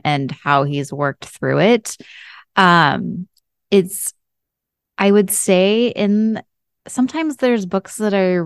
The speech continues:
I can sometimes just read people's anx-, like, I can read about their mental health struggles, and sometimes it's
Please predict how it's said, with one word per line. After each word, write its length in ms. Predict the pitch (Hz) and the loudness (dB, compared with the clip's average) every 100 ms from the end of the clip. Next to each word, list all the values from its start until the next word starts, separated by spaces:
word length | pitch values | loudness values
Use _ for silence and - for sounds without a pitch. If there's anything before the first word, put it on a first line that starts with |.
| 160 _ _ _ _ _ _ _ _ _ _ _ - | -6 _ _ _ _ _ _ _ _ _ _ _ -14
I 60 | |
can 200 | 190 202 196 | -6 -2 0
sometimes 420 | 196 190 214 208 | -2 0 0 0
just 200 | 202 - | -4 -4
read 300 | 170 180 180 | 0 0 0
people's 400 | - - 226 220 | -4 -2 0 2
anx-, 260 | 226 226 | 2 0
like, 180 | 220 208 | 0 0
I 80 | 180 | 0
can 140 | 170 | -2
read 220 | 160 160 180 | -2 0 2
about 240 | 185 180 | 2 0
their 80 | 185 | 0
mental 260 | 185 185 | 0 0
health 180 | 180 185 | -2 -4
struggles, 340 | - 190 185 180 | -4 -2 -2 -4
and 160 | 165 | -8
sometimes 380 | 175 180 190 185 | -6 -4 -2 -2
it's 200 | 160 - | -4 -8